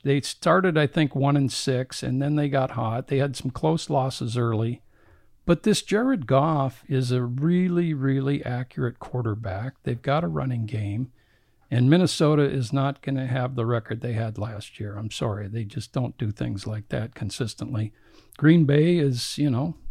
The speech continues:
looks like around a five hundred team.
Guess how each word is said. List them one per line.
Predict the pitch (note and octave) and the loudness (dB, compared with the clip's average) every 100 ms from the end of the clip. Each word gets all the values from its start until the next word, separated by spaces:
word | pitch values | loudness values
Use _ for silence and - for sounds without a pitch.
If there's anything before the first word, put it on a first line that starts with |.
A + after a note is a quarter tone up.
| - - - - | -8 -8 -10 -4
looks | B2+ - | -2 2
like | C3+ B2 - C3+ | 2 0 -6 -4
around | C3 B2+ | -2 -2
a | |
five | - C3+ C3 | -2 -2 0
hundred | C3 B2+ A#2+ | -2 -2 -6
team. | - C3 D3+ | -2 0 0